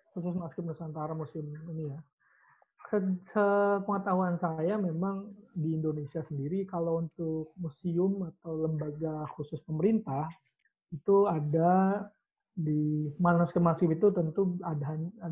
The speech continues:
di Perpustakaan Nasional Republik Indonesia, kemudian, eh, yang dulunya juga ada beberapa naskah juga di,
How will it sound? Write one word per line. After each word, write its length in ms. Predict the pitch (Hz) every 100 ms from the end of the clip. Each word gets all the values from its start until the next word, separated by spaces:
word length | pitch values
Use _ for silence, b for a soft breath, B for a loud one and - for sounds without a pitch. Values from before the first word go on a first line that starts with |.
| 147
di 240 | 156 156
Perpustakaan 720 | - 185 - - - - 156
Nasional 480 | 151 170 160 165 156
Republik 320 | - 143 156
Indonesia, 640 | 147 143 123 160 147 175 220 226 _ _ _ _ _
kemudian, 1040 | - 151 151 139 147 156 170 175 175 175 170 _ _ _ _ _
eh, 360 | 170 156 156 151
yang 240 | 160 170 165
dulunya 480 | 170 170 170 185
juga 240 | 180 185 180
ada 80 | 202
beberapa 800 | 196 180 180 156 - 190 202 214
naskah 400 | 185 156 - 175
juga 320 | 160 156 175
di, 400 | 156 170 196